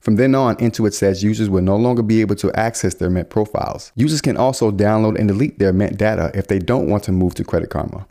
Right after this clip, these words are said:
Intuit's kind of becoming a one-stop shop for everything finance related. And it's gonna be interesting to see what they do in the next few years with this Mint integration.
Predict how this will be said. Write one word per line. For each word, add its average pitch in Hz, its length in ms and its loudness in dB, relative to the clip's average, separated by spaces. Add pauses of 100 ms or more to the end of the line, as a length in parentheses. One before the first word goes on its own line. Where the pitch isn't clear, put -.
(240)
Intuit's 214 340 -2
kind 127 180 0
of 110 60 0
becoming 104 400 0
a 90 80 2
one-stop 90 540 -2
shop 95 400 -4
for 90 260 -2
everything 92 540 0
finance 87 420 -2
related. 80 460 -6 (120)
And 117 60 0
it's 117 80 0
gonna 170 140 0
be 165 80 2
interesting 139 400 0
to 104 60 2
see 113 180 0
what 104 100 2
they 101 100 2
do 101 220 2
in 98 60 2
the 98 80 4
next 98 220 0
few 92 100 0
years 92 440 2
with 90 140 -4
this 90 240 0
Mint 98 300 2
integration. - 500 -8